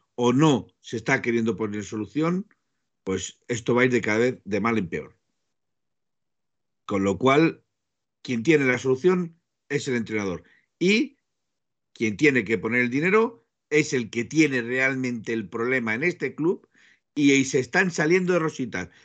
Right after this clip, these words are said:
Estamos atacando a los jugadores, estamos atacando a la dirección técnica,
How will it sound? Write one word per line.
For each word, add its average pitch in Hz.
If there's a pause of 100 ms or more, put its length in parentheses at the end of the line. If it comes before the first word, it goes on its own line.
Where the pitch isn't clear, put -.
(120)
Estamos 127
atacando 104 (280)
a 101
los 107
jugadores, 165 (220)
estamos 135
atacando 107 (140)
a 104
la 110
dirección 113
técnica, 165